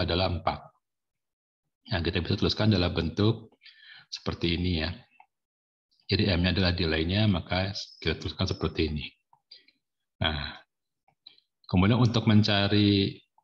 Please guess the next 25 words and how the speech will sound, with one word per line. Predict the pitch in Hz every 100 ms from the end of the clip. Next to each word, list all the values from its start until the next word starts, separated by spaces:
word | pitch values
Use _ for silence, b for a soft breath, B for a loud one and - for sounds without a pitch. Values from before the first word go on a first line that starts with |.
| _ _ _ _ _ _
persamaan | 92 87 92 92 - 95 95 92 92 92
dalam | 87 85 82
bentuk | 85 80 - 87 85 85 82 - - -
discrete | 92 - 90
Fourier | - 85 -
transform, | 80 - 110 135 156
kita | 113 -
tuliskan | 85 - 82
kembali, | 80 80 90
cuma | 113 80 82 87
kita | - - 80 -
ganti, | 78 76 - 104 107 - _ _
kalau | _ 85 82 82 85
dulu | 85 85 87
pakai | 80 78 - 80 -
K | 90 110 - -
minggu | 95 85
lalu, | 80 76 104
sekarang | 104 85
pakai | 87 78 - -
M. | 90 82 - _
Sama | - 76 71
saja | - 82
sebetulnya | 87 - 78 85 85
ya. | 95